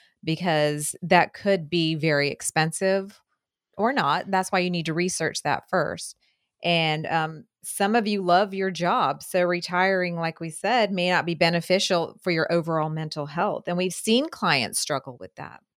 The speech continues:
And they've lost that sense of purpose, you know, getting up in the morning, going out and, you know, going to their job and doing what they think they're supposed to be doing. I mean, they've done it for what, twenty, thirty,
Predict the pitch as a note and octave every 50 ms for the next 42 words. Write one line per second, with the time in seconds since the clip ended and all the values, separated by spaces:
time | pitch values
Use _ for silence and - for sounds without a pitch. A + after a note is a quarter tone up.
0 | _ _ _ - G3 G3 G3 G3 G3 F#3+ F#3+ F#3 D#3+ F3 F3+ F3+ F#3+ G#3+ G#3 -
1 | - F#3+ E3 - - - - F#3+ F#3 F3+ - E3 D#3 - - - F#3+ G3+ A3 G#3+
2 | D#3+ A#2 G#2+ C3 - - E3+ D#3+ D3+ D3+ D3+ D3 F3 E3+ E3 E3+ E3+ E3 E3 -
3 | D#3 D#3 D3 D3+ D#3 D#3 D#3+ D#3+ D#3+ D#3+ D#3+ D#3 D#3 D#3 _ - - - - -
4 | _ _ _ D3 F3 F3+ F3 F3 E3+ E3 E3 D#3+ D3+ C#3+ D3 D#3 E3 - - D#3+
5 | D3+ D3+ D3 C#3+ - _ - E3+ D#3+ D3 D3 D3 D3 C#3+ F3 F3 E3 E3+ E3+ D#3
6 | - E3+ D#3 D#3 D3+ D3+ - - D3+ C#3+ D3 D#3 D3 D3 D3 D3 C#3+ D3+ D#3 D3+
7 | D3+ D#3 D3+ C#3 - - D#3 D3+ C#3+ - D#3 D#3 - - C#3+ C#3+ - - - -
8 | D#3+ E3+ F3+ - - - - C3 C3+ - C#3+ D3 C#3 C#3+ E3+ F#3+ G3 G3+ G#3+ G#3+
9 | F#3+ F3+ G3+ G3 G#3+ A3+ - - - G3+ F#3 E3 D#3+ - - - _ - - -
10 | F3+ E3+ E3 E3+ E3+ E3 - - E3 E3 E3 E3 E3+ E3+ E3+ E3